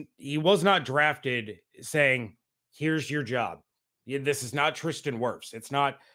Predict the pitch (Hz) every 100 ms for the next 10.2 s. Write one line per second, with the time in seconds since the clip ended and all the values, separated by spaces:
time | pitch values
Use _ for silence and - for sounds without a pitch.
0 | _ 202 226 180 165 165 160 190 175 170
1 | 165 - 190 165 92 - _ _ _ 156
2 | 151 208 226 202 - 143 - 156 117 -
3 | 135 139 147 143 139 139 123 - 185 156
4 | 147 160 139 98 107 110 113 131 131 135
5 | 110 131 107 101 _ _ - 135 120 143
6 | 131 - - _ _ - 127 120 104 110
7 | 139 127 135 139 143 120 104 123 110 -
8 | - 127 117 117 123 120 131 120 110 120
9 | 113 104 117 113 98 90 101 123 - 135
10 | 131